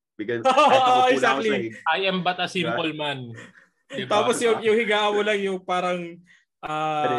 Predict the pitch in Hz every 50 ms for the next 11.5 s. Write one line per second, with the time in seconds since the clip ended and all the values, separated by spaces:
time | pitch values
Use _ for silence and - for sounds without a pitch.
0 | 143 143 147 - - 160 151 156 160 156 156 160 165 _ _ _ _ _ - 156
1 | 151 151 151 147 147 147 147 143 147 - _ - 175 156 175 208 226 214 202 190
2 | 175 180 180 180 180 180 175 175 170 165 165 160 _ _ _ _ _ _ _ _
3 | _ _ _ _ _ _ _ _ _ _ _ _ _ _ _ _ _ _ _ -
4 | 175 190 190 190 185 185 185 185 180 170 139 139 143 160 156 - - 156 156 156
5 | 175 165 160 151 143 131 - 185 147 147 - - 214 208 202 185 143 127 - -
6 | _ - 151 147 151 147 202 214 - - 180 165 160 170 - 170 156 - 123 110
7 | 110 110 110 123 120 123 - _ - 147 143 - 143 143 143 156 160 - - 147
8 | 139 139 151 165 180 185 180 180 180 175 180 - 165 - _ _ - 180 202 208
9 | 196 196 202 208 202 202 202 196 196 196 196 196 180 - - 185 170 165 156 160
10 | 151 170 165 165 160 165 165 156 135 170 151 - - 156 139 131 156 143 143 127
11 | 131 127 131 127 127 127 123 120 117 107